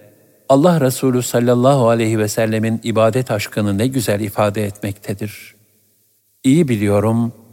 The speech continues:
Bedir günü Allah Resulü sallallahu aleyhi ve sellem hariç hepimiz uyumuştuk. Resul-i Ekrem Efendimiz ise sabaha kadar bir ağacın altında namaz kılıp gözyaşı dökmüştü."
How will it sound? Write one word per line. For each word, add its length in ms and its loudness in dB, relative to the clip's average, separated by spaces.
Bedir 440 2
günü 380 0
Allah 300 2
Resulü 420 -2
sallallahu 680 0
aleyhi 320 0
ve 80 -2
sellem 480 0
hariç 580 -4
hepimiz 400 -4
uyumuştuk. 760 -8
Resul-i 320 6
Ekrem 300 2
Efendimiz 480 2
ise 180 -4
sabaha 420 0
kadar 420 0
bir 120 2
ağacın 380 2
altında 520 -2
namaz 300 0
kılıp 440 -8
gözyaşı 560 -4
dökmüştü." 600 -10